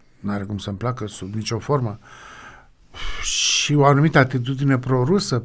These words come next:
pe lângă prietenia cu Putin, care pot să înțeleg. Și eu sunt prieten cu tine.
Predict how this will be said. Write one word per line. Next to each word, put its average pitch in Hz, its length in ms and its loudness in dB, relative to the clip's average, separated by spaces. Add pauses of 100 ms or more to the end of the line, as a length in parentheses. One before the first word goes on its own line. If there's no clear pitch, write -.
pe 120 120 -2
lângă 160 380 4
prietenia 110 680 -2
cu 135 160 -12
Putin, 220 260 -8
care - 180 -2
pot 254 180 -8
să 196 100 -8
înțeleg. 170 240 -4
Și 98 120 -8
eu 135 60 -4
sunt 123 200 -6
prieten 110 280 -4
cu 107 80 -8
tine. - 260 -16